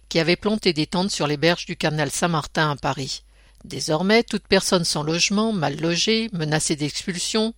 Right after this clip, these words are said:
ou dont la demande de H L M était sans réponse depuis plusieurs années, peut saisir une commission pour obtenir le bénéfice du dalo. Si la demande est acceptée, l'État doit, en théorie, proposer un logement dans les trois mois qui suivent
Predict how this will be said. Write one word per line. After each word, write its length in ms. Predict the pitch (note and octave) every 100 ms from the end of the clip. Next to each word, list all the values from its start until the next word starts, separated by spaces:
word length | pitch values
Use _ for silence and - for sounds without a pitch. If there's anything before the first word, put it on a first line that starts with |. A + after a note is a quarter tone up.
| G3+
ou 120 | G3+
dont 200 | D#3+ D#3+
la 120 | D#3
demande 360 | D3+ E3+ F3+ D#3+
de 80 |
H 240 | D#3+ E3 F3+
L 80 | F3
M 180 | E3
était 160 | D3+ -
sans 180 | - E3
réponse 420 | D#3+ - E3+ C#3+
depuis 200 | D3+ -
plusieurs 460 | - E3 D#3+ C#3 F3
années, 340 | F3+ A3+ A3 _ - - -
peut 100 | A#3
saisir 440 | A3+ A#3+ A3 A3+ E3+
une 140 | D#3+
commission 580 | D#3 G#3+ G3+ F#3 - G3+
pour 200 | - E3
obtenir 420 | D#3+ - D#3 G3
le 100 | F#3+
bénéfice 520 | C#3 C#3+ C#3+ - G3+
du 120 | E3+ D#3+
dalo. 300 | C#3+ C#3 C#3+ _ _ _ _ _
Si 200 | - -
la 140 | D#3 D3
demande 280 | D#3+ D#3 D3+
est 140 | D3
acceptée, 680 | C#3+ - F#3 - A#3+ C4+ E4+
l'État 340 | D#3+ F#3 - E3+
doit, 360 | D3+ D3+ C3+ -
en 100 | D3+
théorie, 440 | - C#3+ D3+ G#3+
proposer 540 | A3+ - A3 - G#3+ A3+
un 100 | F3
logement 360 | F#3 F3+ F#3
dans 120 | D#3 D3
les 120 | D3
trois 240 | - G#3
mois 160 | G#3 F#3
qui 160 | D3+
suivent 360 | C3 - F3 F3+